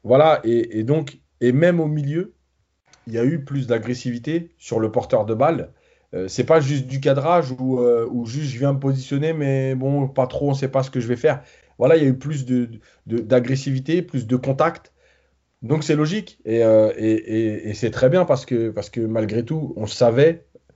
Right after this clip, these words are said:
ou on se doutait que, euh, subir autant un deuxième match,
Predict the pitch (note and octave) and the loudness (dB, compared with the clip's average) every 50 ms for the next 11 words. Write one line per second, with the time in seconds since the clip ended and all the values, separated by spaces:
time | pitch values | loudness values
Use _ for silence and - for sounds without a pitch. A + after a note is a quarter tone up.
0 | _ _ _ - G#2+ A2+ A#2 G#2+ F#2 F2+ A2 A2+ A2+ C#3+ D3+ E3 D#3+ D#3+ _ _ | _ _ _ -8 -4 -2 -2 -2 -4 -6 -8 -4 0 2 2 2 0 -4 _ _
1 | _ _ _ _ _ _ - A#2 A2+ A2 A2 G#2+ G#2 G2+ G2+ F#2 G2 - - _ | _ _ _ _ _ _ -2 0 2 4 4 2 0 -2 -6 -8 -10 -14 -16 _
2 | _ _ _ _ - _ - - - D3+ C#3+ D3 D#3+ D#3+ - - - - D3+ D#3 | _ _ _ _ -20 _ -8 -2 0 2 4 6 6 4 4 2 0 0 0 0
3 | C#3 D3+ E3 E3 D#3 C#3+ C3 A2+ A2 A#2+ B2 A#2+ B2+ B2 C3+ D3+ E3 F3 E3+ - | 2 2 2 2 4 2 0 -2 -2 -2 0 0 0 0 0 0 0 -2 -4 -6
4 | - - - | -14 -20 -20